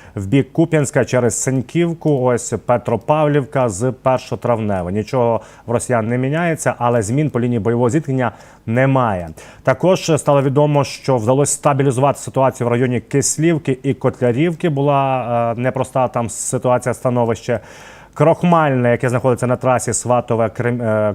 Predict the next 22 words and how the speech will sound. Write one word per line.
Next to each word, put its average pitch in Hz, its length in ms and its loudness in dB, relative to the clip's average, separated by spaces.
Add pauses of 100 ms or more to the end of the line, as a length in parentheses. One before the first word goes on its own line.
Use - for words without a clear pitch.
(120)
Куп'янськ, 117 580 -2
Крохмальне, 147 520 0
Новоселівське, 127 760 0
нижче 123 300 -4
Стельмахівка, 123 720 -2 (340)
також 147 600 2
вдалося, 127 800 2
е, 110 520 -4 (1080)
зробити 117 480 0
більш, 135 360 0
е, 113 340 -2 (420)
стабільною 131 680 0
ситуацію 120 640 -2
на 113 180 -2
цьому 117 260 -2
відтинку 117 320 -6
фронту. 160 360 -4
Вона 131 300 0
непроста 120 560 -2
і 139 80 -2
важка, 113 420 -4
але 120 460 0